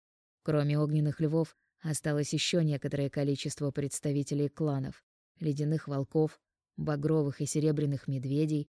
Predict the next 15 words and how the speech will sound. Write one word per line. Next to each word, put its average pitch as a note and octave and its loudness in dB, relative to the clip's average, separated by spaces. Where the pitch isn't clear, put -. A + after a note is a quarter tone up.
медных F3+ 2
тигров E3+ 0
и D3+ -4
гематитовых D3 0
кондоров. C#3 -6
Вот, C3 -6
собственно, C#3+ -4
и - -2
всё. D3+ -4
Будто A3 2
комок G3+ 4
разочарования F#3+ 4
шмякнулся F3 2
за E3+ 0
шиворот. F3 -2